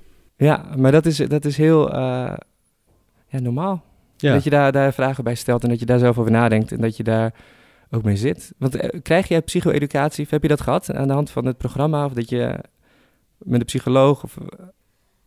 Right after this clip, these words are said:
Speaker 2: Ja, maar, maar, eh, en ik heb met verschillende psychologen gezeten. Maar ik merkte toch dat die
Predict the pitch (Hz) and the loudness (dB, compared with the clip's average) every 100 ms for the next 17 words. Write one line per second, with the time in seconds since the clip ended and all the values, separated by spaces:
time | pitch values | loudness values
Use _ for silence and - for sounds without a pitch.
0 | _ - 117 135 196 214 160 143 139 147 | _ 0 6 8 8 6 4 2 4 6
1 | 151 135 139 120 139 143 147 123 123 - | 6 4 2 2 2 2 2 0 -4 -2
2 | 135 - 190 202 190 - - 175 175 - | -2 2 4 4 0 -2 2 4 4 2
3 | - 160 151 165 170 - 240 - 135 143 | -6 -4 2 2 2 -2 -4 0 2 4
4 | 147 135 - 180 - 147 143 | 2 0 0 0 0 -2 -2